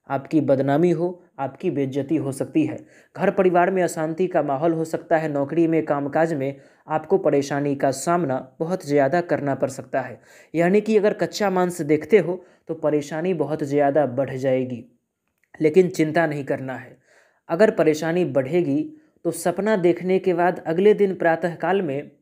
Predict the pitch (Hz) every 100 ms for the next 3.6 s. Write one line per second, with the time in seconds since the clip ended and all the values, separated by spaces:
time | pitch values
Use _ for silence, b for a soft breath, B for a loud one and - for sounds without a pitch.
0 | _ 147 151 - 165 135 151 160 175 165
1 | 170 185 175 147 143 143 147 147 147 127
2 | 127 b b - 151 147 151 139 139 135
3 | 139 131 156 185 135 143